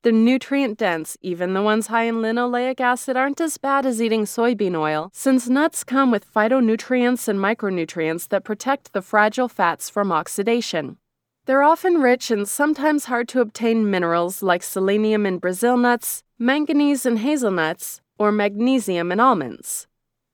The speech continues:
And a little-known fact is that almonds and pistachios are incredibly rich sources of prebiotic fiber that's great at increasing butyrate production and improving gut health.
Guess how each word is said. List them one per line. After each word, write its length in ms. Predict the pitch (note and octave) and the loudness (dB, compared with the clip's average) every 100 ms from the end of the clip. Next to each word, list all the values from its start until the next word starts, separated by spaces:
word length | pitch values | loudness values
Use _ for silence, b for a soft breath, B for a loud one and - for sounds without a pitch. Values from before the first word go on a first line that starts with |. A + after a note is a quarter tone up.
| - | -4
And 280 | A3+ A3 A3+ | 0 2 2
a 80 | |
little-known 580 | A#3 D4+ G4 F#4 D4 C#4 | 2 0 2 2 2 0
fact 500 | - D4+ A#3 E3 - | 0 0 0 -2 -6
is 140 | F#3+ - | -8 -6
that 140 | F#3+ | -6
almonds 460 | - G#3+ B3 C#4+ C#4 | -2 0 2 0 0
and 160 | C#4+ C4+ | -2 -2
pistachios 840 | D4 - A#3 A3 - A3+ G#3+ G#3 | -4 -2 0 0 0 0 0 2
are 100 | G3+ | 0
incredibly 760 | G3 G3 - C4 B3 A#3 B3 A#3 | 0 -6 -8 -2 -2 0 -2 -2
rich 380 | G3+ G#3 - | -2 -2 -4
sources 540 | - G#3+ F#3+ F#3 G3 F#3 | -8 -2 -2 -2 -6 -8
of 180 | E3+ _ | -12 _
prebiotic 640 | A3+ A3+ A3+ G3 G3 A#3 | -6 0 2 4 2 -2
fiber 440 | - F#3+ E3 D#3+ E3 | 0 0 2 0 -2
that's 260 | F3 E3+ | -4 -8
great 420 | - F#3 F#3 A3 - | -8 0 0 0 -2
at 120 | F3 | -4
increasing 560 | E3+ - G#3+ A3 C4+ B3+ | -6 -4 -4 -2 -2 -2
butyrate 460 | G#3+ G#3 G#3+ G#3+ | 0 0 0 -2
production 720 | - A3 F#3 - - F3 F3+ - | -4 -4 -4 -4 -6 -4 -6 -4
and 300 | C4+ D#4+ D4+ | 0 0 0
improving 480 | C4+ B3+ B3 A#3 | -2 0 0 0
gut 220 | G#3+ B3+ G3 | 0 -2 -2
health. 340 | D#3+ - | -8 -8